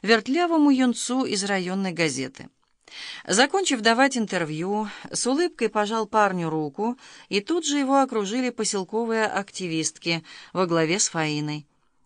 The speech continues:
Начали теребить и тянуть к столам с сибирскими разносолами. Лена пожалела, что пропустила торжественное открытие праздника. Она его просто-напросто проспала. Отец не стал ее почему-то будить,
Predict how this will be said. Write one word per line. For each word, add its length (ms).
Начали 420
теребить 600
и 80
тянуть 320
к 60
столам 640
с 80
сибирскими 760
разносолами. 920
Лена 300
пожалела, 540
что 180
пропустила 580
торжественное 760
открытие 440
праздника. 640
Она 220
его 160
просто-напросто 1040
проспала. 800
Отец 580
не 160
стал 280
ее 280
почему-то 500
будить, 440